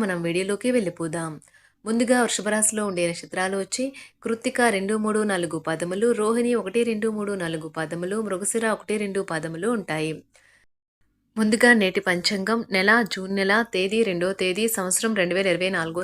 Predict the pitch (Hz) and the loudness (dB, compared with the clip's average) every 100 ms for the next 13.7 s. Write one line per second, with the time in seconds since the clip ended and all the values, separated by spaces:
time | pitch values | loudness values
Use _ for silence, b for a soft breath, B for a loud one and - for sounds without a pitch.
0 | - 180 180 233 254 254 b b b b | -4 0 0 0 -2 -4 b b b b
1 | b b _ 226 226 240 190 190 214 247 | b b _ 0 2 4 4 4 2 0
2 | 262 - - 196 - 240 240 226 175 175 | 0 -6 -6 -4 -2 -2 0 0 2 2
3 | 180 233 247 - 196 190 220 220 190 185 | 0 -2 -4 -4 0 2 2 0 0 2
4 | 220 180 165 170 196 233 - 196 - 226 | 4 4 2 2 0 -2 -2 -4 -4 -4
5 | 190 180 - 180 196 - 240 - b b | -4 -4 -6 -8 -6 -4 -6 -10 b b
6 | b b b b _ - 202 220 220 240 | b b b b _ -4 2 4 4 2
7 | - 175 196 208 - 240 247 196 196 214 | 4 4 4 0 0 0 0 0 2 2
8 | 220 233 175 175 196 202 202 240 226 185 | 2 2 2 2 2 2 2 0 0 0
9 | 196 214 220 214 226 190 175 180 196 190 | 2 2 2 2 0 -2 -2 0 0 2
10 | - 254 - B B B B B 180 190 | 0 -4 -8 B B B B B -4 -2
11 | 233 - 233 214 196 185 - 226 190 185 | -2 -2 0 0 0 -2 0 0 2 2
12 | 233 214 185 185 220 220 202 185 180 202 | 2 4 2 0 0 0 2 2 4 0
13 | 202 196 190 196 180 180 196 | 0 -2 -2 -6 -6 -4 -2